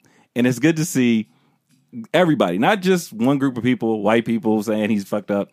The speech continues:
Everybody saying, for the most part, he fucked up.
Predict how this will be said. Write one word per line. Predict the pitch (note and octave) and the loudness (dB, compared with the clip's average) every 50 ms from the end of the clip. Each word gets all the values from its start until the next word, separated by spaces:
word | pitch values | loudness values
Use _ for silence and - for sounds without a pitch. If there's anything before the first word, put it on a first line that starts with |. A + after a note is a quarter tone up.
| _ _ _ _ _ _ _ - | _ _ _ _ _ _ _ -4
Everybody | - D#3 D#3 D#3 D3+ C3+ B2+ A#2 A2 A2 | 0 2 2 2 4 4 2 2 2 0
saying, | G#2+ - A2+ G#2 G2+ G2 F#2+ F#2 F#2 F2+ | 0 0 0 2 2 2 0 -2 -4 -8
for | _ - - C3 | _ 0 2 2
the | B2 A#2+ | 4 4
most | A#2 G#2 F#2+ - | 4 4 2 2
part, | - F2+ E2 D#2 - - | 0 -2 -2 -2 -4 -8
he | G2 | -8
fucked | F2+ - G2+ E2 - - | -4 -4 -4 -4 -4 -8
up. | C#2+ - - | -14 -14 -14